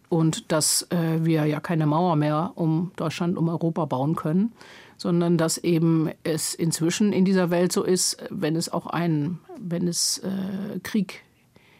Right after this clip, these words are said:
im Sahel gibt, in, äh, in Westafrika gibt oder in Zentralasien oder sonst wo, äh, mittelbar sind wir davon inzwischen immer alle betroffen. Und ich glaub, die Pandemie waren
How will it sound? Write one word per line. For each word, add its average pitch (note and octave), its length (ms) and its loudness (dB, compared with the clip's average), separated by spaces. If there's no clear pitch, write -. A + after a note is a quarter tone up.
im F3+ 160 4
Sahel F#3 380 4
gibt, A3+ 300 -4
in, F#3+ 440 0
äh, G3 520 -4
in F3+ 200 0
Westafrika G3 540 -6
gibt F3 280 -4
oder F3+ 160 -4
in D#3 120 -4
Zentralasien D#3+ 800 -2
oder D#3+ 160 -2
sonst D3+ 340 0
wo, D3 240 0
äh, - 460 -2
mittelbar E3+ 680 0
sind E3+ 200 -4
wir F3+ 80 -2
davon F#3 280 -2
inzwischen F3+ 560 0
immer F3+ 280 4
alle F#3 260 4
betroffen. D#3 540 -2
Und F3 100 -4
ich D#3 140 -6
glaub, E3+ 160 -4
die F3+ 80 -2
Pandemie E3+ 640 4
waren D#3+ 380 0